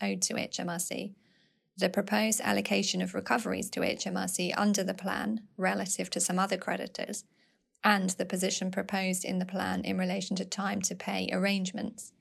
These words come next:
There had been previous broken time to pay arrangements, and in order for the plan to succeed, H M R C would have had to agree to further time to pay arrangements with operating subsidiaries,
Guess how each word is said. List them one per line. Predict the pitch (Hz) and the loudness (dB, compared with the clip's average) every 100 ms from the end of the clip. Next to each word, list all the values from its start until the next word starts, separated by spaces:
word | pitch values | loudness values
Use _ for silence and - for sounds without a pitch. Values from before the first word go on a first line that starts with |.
| _ _ _ _ _ _ - - | _ _ _ _ _ _ -16 0
There | 190 202 | 6 8
had | 208 202 | 8 4
been | 208 202 | 2 2
previous | 240 247 226 202 | 4 2 2 0
broken | - 196 214 202 185 | 2 2 2 0 -2
time | 180 196 175 | 0 0 0
to | 185 - | 0 -2
pay | 190 185 | -2 -2
arrangements, | - - - - 233 - - - _ _ _ _ - | 0 0 -2 -4 -6 -6 -10 -12 _ _ _ _ 0
and | 190 185 180 | 2 4 2
in | 190 | 4
order | 202 220 | 4 4
for | 214 | 0
the | 196 | -4
plan | 202 202 196 | -2 0 0
to | 190 185 | 0 0
succeed, | - - - - 107 98 - - _ _ _ _ _ - - | -2 0 2 2 4 2 -2 -12 _ _ _ _ _ -2 6
H | 214 214 | 6 6
M | 202 | 2
R | 202 | 2
C | 202 208 196 | 2 2 4
would | 196 | 2
have | 190 | 0
had | - - | -2 -2
to | - | 0
agree | 233 226 190 180 | 0 2 2 2
to | 196 | 0
further | 202 - 214 202 196 | 0 2 4 4 0
time | - - 202 190 | -6 -2 0 0
to | 185 | -2
pay | - 196 | 0 0
arrangements | 202 202 208 202 190 - | 2 2 2 0 -2 -2
with | 202 - | -2 2
operating | 220 - 185 180 - 190 | 0 2 0 0 -2 -2
subsidiaries, | - - 190 185 - 190 196 - | -2 0 -2 -2 -4 -4 -6 -10